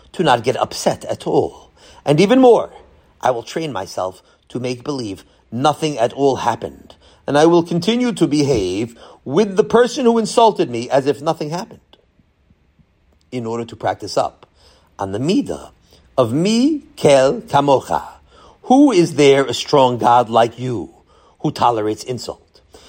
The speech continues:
In order to be prepared for whatever comes my way,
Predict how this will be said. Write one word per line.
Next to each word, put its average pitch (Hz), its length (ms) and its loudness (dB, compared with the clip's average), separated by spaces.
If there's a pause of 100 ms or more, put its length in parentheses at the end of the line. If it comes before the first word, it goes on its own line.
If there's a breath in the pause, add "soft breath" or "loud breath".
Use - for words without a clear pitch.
(180 soft breath)
In 190 140 4
order 254 180 6
to 165 140 -6
be 170 100 4
prepared 196 580 4
for 151 140 -2
whatever 180 320 4
comes 196 240 0
my 202 160 2
way, 110 440 -2